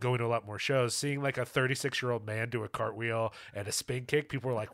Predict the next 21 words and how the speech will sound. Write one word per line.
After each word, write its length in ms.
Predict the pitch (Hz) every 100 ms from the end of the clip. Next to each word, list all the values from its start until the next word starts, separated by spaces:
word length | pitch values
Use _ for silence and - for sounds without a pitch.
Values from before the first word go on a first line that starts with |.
| -
"What 200 | 202 -
the 100 | -
fuck 420 | - - 143 -
is 140 | 147 131
going 340 | 147 143 139
on?" 320 | 139 135 127 - -
Like, 120 | 160 160
it 80 |
was 160 | 160 143
like 160 | 151 143
I 80 |
had 180 | 143 127
beamed 320 | 123 151 147
in 140 | 151 147
from 180 | - 139
another 280 | 139 131
planet, 520 | 123 - 139 151 131 123 - -
which 180 | 156 170
is 100 | 170
great 300 | 185 294 143
because 440 | 151 156 147 147